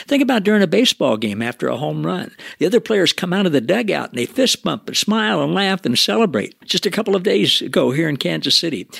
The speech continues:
our longtime outfielder, Alex Gordon, retired. They played a lot of the highlights of his games. One of them was when he hit a home run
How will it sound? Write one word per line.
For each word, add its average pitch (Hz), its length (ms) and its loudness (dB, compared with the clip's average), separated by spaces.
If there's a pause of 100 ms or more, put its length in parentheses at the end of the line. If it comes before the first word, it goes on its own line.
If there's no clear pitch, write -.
(160)
our 117 140 0
longtime 147 580 0
outfielder, 131 580 -4
Alex 135 420 -4
Gordon, 143 440 -4 (240)
retired. 113 560 -4
They 101 120 -6
played 131 280 -2
a 113 60 -2
lot 127 160 -2
of 120 60 -2
the 110 80 -4
highlights 110 560 -6
of - 100 -12
his - 160 -6
games. 117 400 -8 (320)
One 214 160 4
of 185 80 2
them 127 160 0
was 135 180 0
when 160 100 0
he 131 120 2
hit 147 100 2
a 120 80 0
home 175 340 0
run 143 300 0